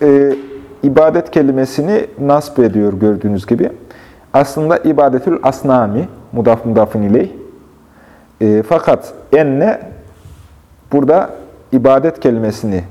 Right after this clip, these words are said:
nasp ettiğinden ötürü olmuyor da üstün oluyor. Enne ibadetel asnami. Yine ve enne ibadetel asnami hiyel aklu. Yani akıllılık budur. Aklın gereği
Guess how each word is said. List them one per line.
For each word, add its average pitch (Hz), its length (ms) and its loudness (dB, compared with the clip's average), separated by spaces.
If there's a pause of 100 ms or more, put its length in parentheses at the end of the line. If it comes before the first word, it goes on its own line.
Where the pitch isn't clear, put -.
nasp 147 300 -2
ettiğinden 120 540 0 (1700)
ötürü 143 320 2
olmuyor 127 400 0
da 196 180 -2 (100)
üstün 131 300 -4
oluyor. 95 280 0 (160)
Enne 151 260 2
ibadetel 139 460 0
asnami. 110 540 -2
Yine 180 240 0 (540)
ve 139 100 6
enne 196 400 2
ibadetel 165 680 2
asnami 196 680 0 (380)
hiyel 208 260 4 (100)
aklu. 139 480 0 (320)
Yani 127 180 2
akıllılık 156 680 0
budur. 110 320 -2
Aklın 143 360 0
gereği 139 400 2